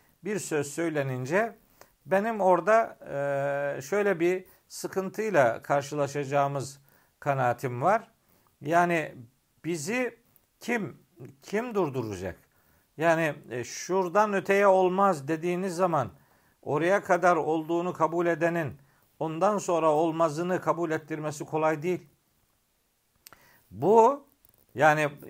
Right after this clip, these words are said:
güncel anlamda bu tartışılıyor ama şimdi bu, bu kanaatte olanları eleştirenlerin <laughs> aslında,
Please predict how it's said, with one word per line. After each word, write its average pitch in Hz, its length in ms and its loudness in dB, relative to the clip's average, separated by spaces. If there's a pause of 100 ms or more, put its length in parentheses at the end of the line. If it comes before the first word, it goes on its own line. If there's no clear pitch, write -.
(180)
güncel 160 540 2
anlamda 160 480 2
bu 156 140 -4
tartışılıyor 175 720 0
ama 143 380 2 (460)
şimdi 160 420 -6
bu, 185 400 0 (180)
bu 156 180 -10
kanaatte 170 520 0
olanları 151 500 0
eleştirenlerin 175 1000 -2 (560)
<laughs> 143 240 -4 (340)
aslında, 170 520 0